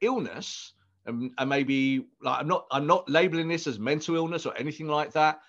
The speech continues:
but when you're ill and you're sustainably ill, and, and Jadon has been, he's had viral conditions and covid and whatnot,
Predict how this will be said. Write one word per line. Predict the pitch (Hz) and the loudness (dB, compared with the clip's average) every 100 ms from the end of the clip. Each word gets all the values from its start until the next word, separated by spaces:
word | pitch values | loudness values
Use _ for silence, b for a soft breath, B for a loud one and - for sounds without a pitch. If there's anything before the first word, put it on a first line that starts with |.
| b | b
but | 139 | -2
when | 180 | 0
you're | 233 214 - | 2 0 2
ill | 170 104 104 120 | 2 2 -2 -6
and | 135 135 | -4 -4
you're | 127 | -4
sustainably | - 131 - 165 175 175 117 113 107 | -6 -10 -4 0 0 0 -4 -4 -4
ill, | 104 | -2
and, | 110 110 135 | -4 -6 -10
and | 113 | -2
Jadon | 151 170 135 | 0 0 -4
has | 110 147 - | -4 -4 -4
been, | 117 95 - _ b b | -8 -8 -10 _ b b
he's | 127 131 | -4 2
had | 131 120 - _ _ _ 110 | 2 2 -4 _ _ _ -2
viral | 131 135 135 127 120 | 4 6 4 0 -2
conditions | - 123 123 - 117 117 110 | -6 -6 -4 -4 -4 -4 -4
and | 110 110 104 - | -4 -4 -8 -8
covid | - 143 131 127 123 123 | -2 0 2 2 0 0
and | 110 120 | -2 -2
whatnot, | 143 - 92 | -2 -4 -14